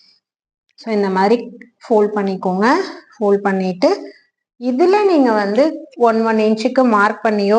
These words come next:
இல்ல அப்ராக்சிமேட்டாவோ நீங்க கட் பண்ணி எடுத்துக்கலாம். ஃபர்ஸ்ட் இந்த கார்னரை மட்டும் கட் பண்ணி நம்ம எடுத்துட வேண்டியதா. இங்க இருந்து நம்ம ஒன் ஒன் இன்ச்சுக்கு மார்க் பண்ணிட்டு நீங்க அப்படியே கட் பண்ணீங்க அப்படின்னா உங்களுக்கு நிறைய பயாஸ் லைன் வந்து கிடைக்கும். So நம்ம ஈஸியா வந்துட்டு நிறைய ஒட்டு இல்லாம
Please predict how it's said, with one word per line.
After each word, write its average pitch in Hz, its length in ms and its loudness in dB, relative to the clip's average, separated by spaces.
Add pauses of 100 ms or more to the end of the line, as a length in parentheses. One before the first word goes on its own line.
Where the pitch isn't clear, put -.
இல்ல 214 180 2
அப்ராக்சிமேட்டாவோ 196 920 -2
நீங்க 214 240 2
கட் - 240 -4
பண்ணி 190 220 -2
எடுத்துக்கலாம். 185 500 -2
ஃபர்ஸ்ட் 220 280 0
இந்த 240 220 4
கார்னரை 202 440 0
மட்டும் 190 260 -4
கட் 190 180 -2
பண்ணி 202 200 0
நம்ம 190 240 0
எடுத்துட 180 280 0
வேண்டியதா. 190 320 0
இங்க 226 280 2
இருந்து 220 260 2
நம்ம 226 260 0
ஒன் 190 200 0
ஒன் 208 180 2
இன்ச்சுக்கு 220 420 0
மார்க் 190 360 -2
பண்ணிட்டு 185 420 0 (460)
நீங்க 220 200 4
அப்படியே 196 280 2
கட் 196 260 -2
பண்ணீங்க 208 360 2
அப்படின்னா 190 360 2
உங்களுக்கு 226 340 0
நிறைய 208 440 2
பயாஸ் 208 440 0
லைன் 214 180 2
வந்து 196 240 -2
கிடைக்கும். 202 500 0 (320)
So - 160 0
நம்ம 240 340 2 (100)
ஈஸியா 269 480 4
வந்துட்டு 202 460 0 (260)
நிறைய 247 420 4
ஒட்டு 233 320 2
இல்லாம 220 460 0